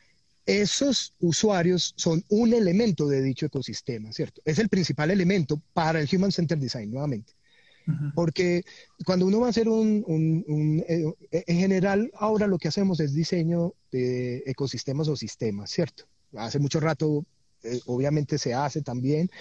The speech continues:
Speaker 1: pero ahora somos mucho más conscientes de que estamos diseñando ecosistemas o sistemas complejos.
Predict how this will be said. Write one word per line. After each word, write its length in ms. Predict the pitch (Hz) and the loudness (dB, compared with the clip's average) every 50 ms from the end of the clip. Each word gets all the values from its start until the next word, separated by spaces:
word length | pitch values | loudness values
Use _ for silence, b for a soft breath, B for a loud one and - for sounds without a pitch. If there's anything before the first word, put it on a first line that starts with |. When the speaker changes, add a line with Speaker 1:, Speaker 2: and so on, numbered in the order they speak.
| B B B B B B | B B B B B B
Speaker 1:
pero 160 | - 147 139 131 | -2 -2 0 0
ahora 160 | 131 135 135 | 0 2 2
somos 240 | 165 151 147 147 151 | 2 4 4 4 4
mucho 220 | 156 139 - 156 | 2 2 2 2
más 200 | 156 151 - - | 0 0 0 0
conscientes 720 | - 147 143 139 - - 175 156 147 143 131 - 143 131 | 0 2 2 2 2 2 2 2 4 2 0 0 0 -2
de 100 | 127 117 | -2 -2
que 80 | - 120 | -4 -4
estamos 280 | - - 113 123 131 | -4 -2 -2 0 0
diseñando 640 | 135 131 - 123 120 120 117 117 117 120 131 135 131 B B B B B B B B - | 0 0 0 -2 -2 -2 -2 -2 0 0 0 0 -2 B B B B B B B B -4
ecosistemas 680 | 147 135 - 143 123 - 117 - 135 127 131 143 139 | -2 2 2 2 2 2 0 0 2 2 2 2 2
o 80 | 151 131 | 2 2
sistemas 440 | 120 110 - - 117 117 131 135 - | 2 0 0 0 0 0 0 -2 -2
complejos. 680 | - 127 120 113 - 165 165 156 123 117 151 185 - | -2 -2 -2 0 2 2 2 4 2 2 2 0 0